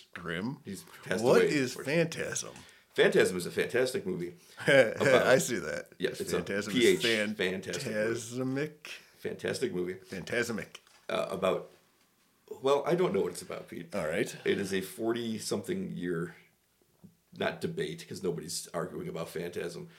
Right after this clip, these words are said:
Speaker 2: Everybody thinks it's great.
Speaker 1: I'm arguing right now. I don't think it's a movie.
Speaker 2: When you watch it, it is unclear if the reason it works so well is by the design of dreamlike logic or because it just got really destroyed in the edit.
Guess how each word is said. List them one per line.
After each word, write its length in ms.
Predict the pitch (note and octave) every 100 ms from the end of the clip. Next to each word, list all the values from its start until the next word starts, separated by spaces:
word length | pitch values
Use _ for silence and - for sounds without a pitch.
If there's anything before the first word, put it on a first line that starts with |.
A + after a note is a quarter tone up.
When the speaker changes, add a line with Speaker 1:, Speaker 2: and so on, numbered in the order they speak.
| -
Speaker 2:
Everybody 300 | A#2 D#3 F#3
thinks 180 | C#3 A#2
it's 100 | G#2+
great. 380 | - F2 F#2+ - -
Speaker 1:
I'm 160 | F#2 G2
arguing 320 | G#2 G2+ G#2
right 160 | G2+ A2
now. 160 | C#3
I 40 | B2
don't 100 | A2+
think 120 | A#2+
it's 100 | B2
a 40 |
movie. 280 | C#3+ C3+ E2 -
Speaker 2:
When 140 | A#2 A2
you 100 | F#2+
watch 260 | G2 -
it, 280 | D3 D3 - _ _
it 140 | G#2
is 380 | G2 F2+ - - - _ _ _ -
unclear 800 | B2 B2+ - G#2 G2+ G#2 - - _ _
if 380 | F2+ F2+ - - -
the 80 | F#2
reason 340 | F#2 F2+ G2
it 100 | F2
works 200 | F2+ F2
so 160 | - F2
well 420 | F#2 F2 F2 - - _ -
is 140 | F2
by 240 | F2+ F2+
the 120 | F2+ E2+
design 640 | E2+ E2+ F2 F#2 F#2 G2+ - _ _ _
of 200 | - -
dreamlike 540 | - F#2+ F2+ F#2 F2+ -
logic 480 | F2 F#2 F2 F2 - - -
or 180 | F2+
because 400 | F2+ E2 F#2+ E2+
it 80 | E2+
just 180 | F#2+ E2+
got 240 | F2 E2+
really 200 | F2+ E2+ F2
destroyed 380 | F2+ - E2+
in 60 | F2+
the 120 | F2
edit. 260 | E2+ -